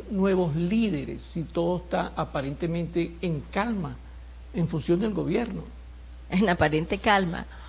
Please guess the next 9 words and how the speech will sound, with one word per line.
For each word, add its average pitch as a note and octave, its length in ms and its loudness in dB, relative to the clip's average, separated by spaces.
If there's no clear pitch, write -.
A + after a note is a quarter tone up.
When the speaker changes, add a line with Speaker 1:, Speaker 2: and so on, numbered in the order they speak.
Speaker 2:
o G3 120 8
en F3 120 6
aparente D#3+ 640 4
normalidad, E3 800 6
o F#3+ 120 6
en F3 140 4
aparente E3+ 880 4
recuperación E3 580 4
económica, E3+ 800 6